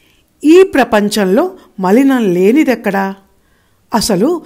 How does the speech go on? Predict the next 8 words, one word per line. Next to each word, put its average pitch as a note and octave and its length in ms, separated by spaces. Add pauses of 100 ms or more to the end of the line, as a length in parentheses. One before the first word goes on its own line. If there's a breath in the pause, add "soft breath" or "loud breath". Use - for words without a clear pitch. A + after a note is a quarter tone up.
(240 loud breath)
జీవి B3 680 (200 loud breath)
ఈ C#4+ 220
భూమి A3 360
మీద C#4+ 200
పుడుతూనే A3+ 880 (340 loud breath)
అమ్మ A#3+ 220
కడుపులో C#4 420
నుంచే G3+ 580